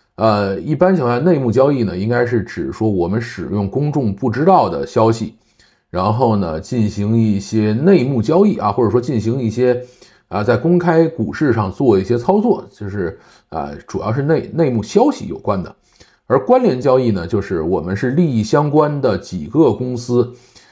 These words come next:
哎，通过内部沟通，然后呢，用一些非公允的价值进行交易，然后从而呢，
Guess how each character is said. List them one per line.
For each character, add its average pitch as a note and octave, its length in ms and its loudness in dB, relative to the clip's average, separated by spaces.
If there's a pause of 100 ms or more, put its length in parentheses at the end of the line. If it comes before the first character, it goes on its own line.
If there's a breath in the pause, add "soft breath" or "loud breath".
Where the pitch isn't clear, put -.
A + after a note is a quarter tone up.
(120 loud breath)
哎， F#2 260 -2
通 C3+ 300 -4
过 G#2+ 280 4
内 C3+ 360 2
部 A2 200 2
沟 C3+ 220 2
通， C#3+ 300 -2
然 F#2+ 200 -4
后 G#2 180 -2
呢， E2 200 -4
用 A2+ 240 -2
一 F#2 100 -2
些 A2+ 160 -2
非 C#3+ 280 -2
公 D3 200 -2
允 F#2+ 160 -4
的 F2 140 -4
价 C3 220 2
值 A2 200 -2
进 A2 160 -4
行 G#2+ 140 -2
交 C#3 240 4
易， C#3+ 160 2
然 G2 160 -4
后 A2 80 2
从 A2+ 300 -4
而 A2 180 2
呢， A#2 180 -2